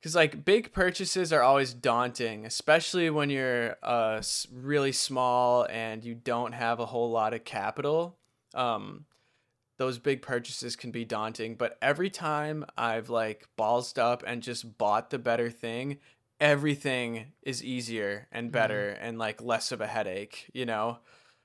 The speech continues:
Speaker 1: Um, so yeah, I would, I would, it's like, you're not, you're investing in, you're, you're, like, investing in your business,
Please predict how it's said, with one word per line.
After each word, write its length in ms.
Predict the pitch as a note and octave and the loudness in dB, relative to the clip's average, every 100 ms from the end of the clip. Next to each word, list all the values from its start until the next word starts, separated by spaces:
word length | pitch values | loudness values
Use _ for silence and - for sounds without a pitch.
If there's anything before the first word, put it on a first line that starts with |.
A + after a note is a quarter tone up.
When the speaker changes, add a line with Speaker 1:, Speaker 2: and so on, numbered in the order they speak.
| - | -6
Speaker 1:
Um, 540 | A#2 A2+ G#2 F#2 D#2+ - _ _ _ _ _ | 0 0 -2 -8 -14 -18 _ _ _ _ _
so 580 | - - A#2 A2 G#2+ G#2+ - B3 | -6 2 4 4 2 -2 -6 -4
yeah, 260 | C3 A#2+ G2 | 2 4 4
I 100 | A#2 | 4
would, 200 | D3 D#3+ | 6 6
I 200 | - C3 | 6 2
would, 160 | C#3+ - | 2 0
it's 160 | C3+ | -2
like, 340 | E3+ D#3+ D#3 - _ _ _ _ _ _ _ _ | 4 4 2 -18 _ _ _ _ _ _ _ _
you're 180 | - D3 | -2 0
not, 460 | D3+ D#3+ F#3+ G#3 - - _ _ _ _ _ _ - | 2 4 4 0 -6 -20 _ _ _ _ _ _ -6
you're 140 | D#3 | 0
investing 580 | E3+ D3 D3+ F3+ - A#3 | 2 6 6 6 0 0
in, 360 | G3 D#3 B2 - - - _ | 2 0 -2 -6 -14 -20 _
you're, 260 | - D#3+ D#3+ | -4 -2 -2
you're, 320 | D3+ D#3 D3+ | -2 0 2
like, 220 | D3 C#3 | 4 2
investing 680 | - D3 B2+ C3 - G3 E3+ | 0 -2 6 6 4 0 -2
in 220 | B2+ C#3 C#3 | -2 -2 -2
your 140 | B2 | -2
business, 800 | A2 A#2 A2+ F2 C2+ - - - | -2 -4 -4 -10 -8 -6 -6 -8